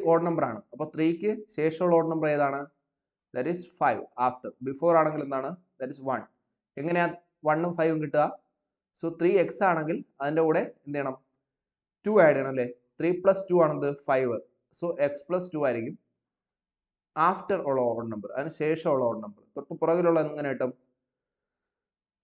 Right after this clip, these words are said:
വൺ അല്ലേ, എങ്ങനെ കിട്ടി? ഇങ്ങോട്ട് രണ്ട് കൂട്ടിയെങ്കിൽ ഇങ്ങോട്ട് എന്ത് ചെയ്യണം? രണ്ട് കുറയ്ക്കണം. So എക്സ് മൈനസ് ടു അല്ലേ? അപ്പോഴല്ലേ നമുക്ക് വൺ കിട്ടുക. അപ്പൊ ഓഡ് നമ്പേഴ്സിനെ എങ്ങനെ എടുക്കാം? തൊട്ട് മുമ്പിലും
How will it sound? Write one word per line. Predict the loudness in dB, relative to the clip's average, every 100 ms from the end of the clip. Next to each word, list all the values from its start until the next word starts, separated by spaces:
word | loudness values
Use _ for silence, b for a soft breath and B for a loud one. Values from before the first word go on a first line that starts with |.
| _ _ _ _ _ -4
വൺ | 0 2
അല്ലേ, | 2 2
എങ്ങനെ | 2 0
കിട്ടി? | -2 -4 -8 _ _ _ _ _ _ _ _ _ _ _ _ _ _
ഇങ്ങോട്ട് | -6 -4 0 0
രണ്ട് | 0 -2
കൂട്ടിയെങ്കിൽ | -4 -2 -4 -2
ഇങ്ങോട്ട് | -4 -4
എന്ത് | -2
ചെയ്യണം? | -2 0
രണ്ട് | 0 0 -2 -8 _ -6
കുറയ്ക്കണം. | -4 -4 -8 -12 _ _ -4
So | -2
എക്സ് | -2 -4 -2
മൈനസ് | -2 -2 -6 -14 -18 _ _ _
ടു | -14 -8
അല്ലേ? | -8 -8 -14 _
അപ്പോഴല്ലേ | -6 -2 -2
നമുക്ക് | -2 0 2
വൺ | 0 -2
കിട്ടുക. | -2 -4 -6 _ _ _ _ _ _ _ _ _ _ -6
അപ്പൊ | 0 0
ഓഡ് | 0 -4
നമ്പേഴ്സിനെ | -2 -4 -4 -6
എങ്ങനെ | -2
എടുക്കാം? | 0 2 0 -2
തൊട്ട് | -16 -14 -12
മുമ്പിലും | -8 -4 -4